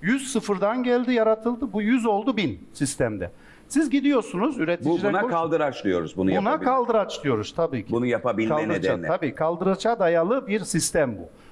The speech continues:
Speaker 1: Bu ticari bankaları konuşurken, ben size yatırım bankalarını anlatayım çünkü ben kendim on milyarın üzerinde bir fon yönettim dolarlık zamanında. En büyük yatırım bankalarından birisi. Bu işi tam nasıl olduğunu ve o kararın, Glass-Steagall'ın kaldırıldıktan sonra nasıl bir furya oluştuğunu,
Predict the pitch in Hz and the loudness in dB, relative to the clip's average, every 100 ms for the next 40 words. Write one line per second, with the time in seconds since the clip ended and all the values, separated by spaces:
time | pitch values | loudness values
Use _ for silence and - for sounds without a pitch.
0 | - 139 277 339 180 147 156 156 185 208 | -10 0 0 0 -2 0 2 2 0 0
1 | 151 123 123 117 110 - 104 95 107 - | -2 -2 -2 -2 -2 -4 -4 -4 -6 -2
2 | 90 110 151 - 190 170 160 151 147 190 | -2 -2 -4 -2 -2 -2 -2 -2 -2 -2
3 | 185 185 185 185 202 233 320 254 - 170 | -2 0 0 2 2 -2 -2 -6 -6 -4
4 | 180 180 165 160 170 139 143 151 151 151 | -2 0 0 0 0 0 2 2 2 2
5 | 139 123 156 180 123 104 - 143 190 123 | 0 -2 -2 0 -2 -4 -4 -2 0 -2
6 | - - 87 95 92 87 165 - - - | -4 -8 -10 -4 -2 0 -2 -4 -12 -20
7 | - - 120 117 107 107 156 190 190 160 | -8 -4 -2 -2 -2 -2 0 0 -2 -2
8 | 143 143 123 127 120 117 110 120 113 110 | 0 0 -2 -2 -2 -2 -2 -2 -2 -4
9 | 156 - 127 233 185 123 135 - 170 151 | -6 -8 -2 0 0 0 -2 0 -2 0
10 | 170 - 254 220 151 117 - - - 147 | -2 0 0 2 2 0 -4 -16 -6 0
11 | 180 190 190 196 208 170 143 170 170 190 | 0 0 2 2 2 2 0 0 -2 -2
12 | 196 202 180 160 160 165 180 196 302 285 | 0 0 0 0 -2 0 0 0 0 0
13 | 214 156 131 151 - 294 226 196 196 226 | 0 2 0 -2 0 0 0 -2 0 2
14 | 220 185 151 - 127 135 | 0 -2 -6 -2 0 2